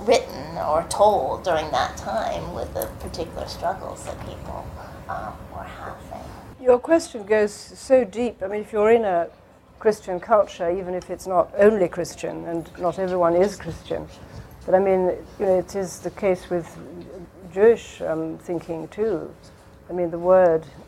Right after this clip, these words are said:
Speaker 2: is, you know, I mean,
Speaker 1: Isn't it in Jeremiah,
Speaker 2: Yeah.
Speaker 1: "When your words came, I ate them"?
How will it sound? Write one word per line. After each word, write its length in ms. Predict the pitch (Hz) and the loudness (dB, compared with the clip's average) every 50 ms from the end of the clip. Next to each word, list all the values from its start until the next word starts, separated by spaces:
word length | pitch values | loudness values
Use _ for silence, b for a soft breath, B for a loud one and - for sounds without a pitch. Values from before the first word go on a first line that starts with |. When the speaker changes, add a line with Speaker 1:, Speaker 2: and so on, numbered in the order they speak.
| - - - - - 185 | -20 -20 -20 -20 -18 -12
Speaker 2:
is, 460 | 208 190 170 160 160 - - - - - - - - - - - | -8 -8 -8 -8 -10 -14 -16 -18 -20 -20 -20 -20 -20 -20 -16 -10
you 60 | 190 | -8
know, 260 | 175 156 156 160 175 - - - - - - - - - - - - | -6 -6 -6 -8 -10 -14 -18 -20 -20 -20 -20 -20 -20 -20 -16 -10 -6
I 40 | |
mean, 120 | 175 175 170 | -4 -2 -2
Speaker 1:
Isn't 160 | 165 - 254 | -2 -2 -4
it 140 | 240 220 - - - - - - - | -8 -10 -10 -12 -18 -20 -18 -14 -14
in 160 | 220 220 220 | -12 -12 -2
Jeremiah, 800 | - 254 254 240 233 220 214 196 190 190 185 185 185 - - 202 - | 4 6 6 8 8 6 4 2 0 0 0 0 0 0 -2 -2 -2
Speaker 2:
Yeah. 140 | 214 214 220 | 0 0 2
Speaker 1:
"When 160 | 226 208 185 | 2 4 4
your 120 | 220 214 | 4 4
words 420 | 208 208 214 214 214 214 214 - - | 6 6 6 6 4 2 -2 -8 -10
came, 380 | - 247 196 185 180 180 175 - | -8 -6 -6 -6 -6 -8 -6 -6
I 160 | - 180 - - | -6 -6 -4 -6
ate 300 | 170 175 - - - - | -8 -10 -10 -12 -12 -10
them"? 160 | - - - | -8 -8 -8